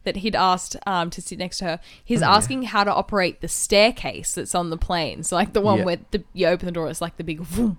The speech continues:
Speaker 1: vacuum and,
Speaker 2: Yeah.
Speaker 1: you know, the one that you don't open when the plane's flying.
Speaker 2: Yeah,
Speaker 1: So
Speaker 2: exactly.
Speaker 1: <laughs> unless in case of emergency. So obviously scared, she shows him. But one article I was reading said that she ran away or, like,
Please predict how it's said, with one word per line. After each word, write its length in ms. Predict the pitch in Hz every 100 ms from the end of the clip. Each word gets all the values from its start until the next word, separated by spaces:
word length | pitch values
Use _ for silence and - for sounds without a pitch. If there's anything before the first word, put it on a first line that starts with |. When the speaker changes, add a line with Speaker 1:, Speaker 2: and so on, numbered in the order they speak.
| -
Speaker 1:
vacuum 600 | 185 175 - 175 170 165
and, 280 | 151 151 165 -
Speaker 2:
Yeah. 400 | 131 120 107 135
Speaker 1:
you 100 | 190
know, 220 | 139 - - -
the 120 | 220
one 200 | 240 262
that 80 | 240
you 100 | 220
don't 280 | 214 190 190 -
open 420 | 180 165 160 147
when 140 | 151
the 80 | 160
plane's 380 | - 170 156 165
flying. 380 | 165 151 107 302
Speaker 2:
Yeah, 380 | 294 226 170 117
Speaker 1:
So 80 | 277
Speaker 2:
exactly. 720 | 285 - 185 170 - 104 98 - - _
Speaker 1:
<laughs> 220 | _ -
unless 300 | 349 330 302
in 80 | 254
case 220 | 254 214
of 60 |
emergency. 540 | 208 175 170 170 - 156 - - -
So 260 | 254 247 - - _ -
obviously 600 | 220 220 208 202 185 - -
scared, 480 | - 185 151 202
she 180 | 220 208
shows 420 | 202 - 170 170
him. 220 | - 147 185
But 200 | 226 - -
one 320 | 208 226 302
article 340 | 302 320 311
I 60 | 240
was 160 | 214
reading 320 | 190 185 185 185
said 220 | 190 175
that 120 | -
she 180 | - 196
ran 220 | 180 170
away 440 | 160 156 151 180 -
or, 80 | 214
like, 260 | 185 180